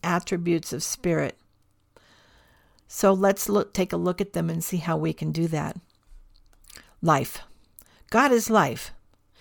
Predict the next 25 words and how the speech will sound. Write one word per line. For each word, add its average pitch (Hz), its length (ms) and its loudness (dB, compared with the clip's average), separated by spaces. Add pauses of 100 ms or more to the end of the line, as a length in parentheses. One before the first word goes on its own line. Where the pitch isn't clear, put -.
(420)
Not 277 180 4
just 294 240 0
living 240 320 6
life 214 300 4
nor 208 180 6
giving 269 400 2
life, 175 300 2
but 202 140 4
it 220 180 4 (120)
is 269 460 2 (180)
life. - 460 -2 (880)
Now, 180 380 2 (580)
if 214 140 -2
we 247 100 4
believe 240 320 6
in 339 160 2
oneness, 180 560 2
then 214 240 6
we 220 120 8
believe 208 420 2
we 220 140 6
are 180 140 6
part 233 300 2
of 233 160 -2
God 165 360 4